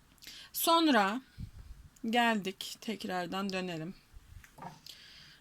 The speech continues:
Yakada bir ribana gibi bir şey var. Onu zaten siz yaka ölçüsün.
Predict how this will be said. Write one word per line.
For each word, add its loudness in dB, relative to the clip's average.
Yakada 4
bir 0
ribana 4
gibi 2
bir 2
şey 2
var. 0
Onu 2
zaten 2
siz 0
yaka 2
ölçüsün. -2